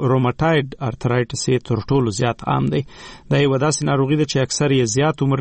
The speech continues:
لرونکي کسان ښکار کیږي، خو کیدای شي چې ځوانان یې هم ښکار شي. د امریکا میو کلینیک وایي، روماتایډ ارترایټس یا د هډوکو د بندونو پړسوب او سوزش یوه داړ سي ناروغي ده چې پکې د انساني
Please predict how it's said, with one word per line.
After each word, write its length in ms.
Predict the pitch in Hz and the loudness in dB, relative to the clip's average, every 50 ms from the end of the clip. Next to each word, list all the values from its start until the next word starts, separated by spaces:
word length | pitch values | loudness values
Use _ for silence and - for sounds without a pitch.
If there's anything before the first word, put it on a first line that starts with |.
| 135 123 | 2 2
لرونکي 340 | 127 123 135 139 131 143 | 2 2 0 0 -2 -4
کسان 320 | 123 - 135 - - 147 139 | -4 -2 -2 0 0 0 0
ښکار 360 | 127 - - - 143 135 135 - | -2 -2 -2 -2 -2 -2 0 0
کیږي، 220 | 170 170 156 160 | 0 0 0 0
خو 140 | - - 147 | -2 -2 -2
کیدای 320 | 135 - 151 147 175 196 | 0 0 0 2 2 0
شي 160 | 185 - - 147 | 0 -2 -4 -6
چې 260 | - - 156 143 127 | -2 -2 -2 -2 0
ځوانان 400 | 143 143 139 147 170 170 156 147 | 0 0 2 2 2 2 2 2
یې 60 | 139 131 | 0 0
هم 100 | 160 160 - | -2 -2 -6
ښکار 280 | - - - 151 - - - - | -8 -6 -6 -4 -4 -4 -4 -4
شي. 100 | - 143 - - - - - - - - - - | -6 -6 -6 -10 -18 -18 -16 -16 -16 -16 -8 -2
د 60 | - 151 156 | 0 2 2
امریکا 260 | 165 165 156 - 190 | 2 2 0 0 0
میو 240 | 185 190 196 196 185 | 2 2 2 2 0
کلینیک 440 | - - 160 160 160 175 180 - - | 0 0 0 0 2 0 0 0 0
وایي، 200 | 165 165 170 175 | 0 2 2 2
روماتایډ 500 | 170 151 143 135 131 - 147 151 151 139 139 - - - - 156 131 | 2 2 2 0 0 0 0 0 0 -2 -4 -8 -14 -6 -2 -2 -2
ارترایټس 560 | 123 - - 135 139 147 143 156 151 - - 135 | -2 0 0 0 0 0 0 -2 -2 -2 0 0
یا 80 | 123 | 0
د 40 | 127 120 120 | 0 0 0
هډوکو 340 | 117 110 113 131 131 - 139 | 0 0 -2 -2 -2 0 0
د 180 | 127 123 107 127 | 0 0 0 0
بندونو 400 | 131 131 120 127 135 143 135 - 139 | 0 0 2 2 2 2 2 0 0
پړسوب 340 | 120 117 - - 147 143 131 | -2 -2 -2 0 0 0 2
او 80 | 127 127 - - | 0 0 0 -2
سوزش 360 | - 127 123 123 139 175 170 - - - - - - - - - - 143 143 | -2 -2 0 0 0 0 0 -2 -4 -10 -16 -20 -20 -20 -20 -6 -2 0 2
یوه 240 | 151 139 139 139 139 135 - - - - - | 2 4 2 2 2 0 -2 -4 -8 -12 -10
داړ 340 | 139 123 - 160 170 180 180 160 156 - - - - | -6 -2 0 2 2 2 2 0 -4 -6 -8 -6 -2
سي 160 | - 151 147 147 147 - - | 0 2 2 2 0 0 0
ناروغي 420 | 143 143 135 131 131 127 131 156 | 0 2 2 2 2 2 2 0
ده 100 | 160 160 | 0 0
چې 120 | - - 160 - | -2 -4 -4 -6
پکې 200 | 131 - - 147 147 | -4 0 0 0 2
د 200 | 139 143 - - | 2 0 0 0
انساني 520 | 139 143 - - 147 139 131 143 160 180 | -2 -2 0 0 0 2 2 4 4 2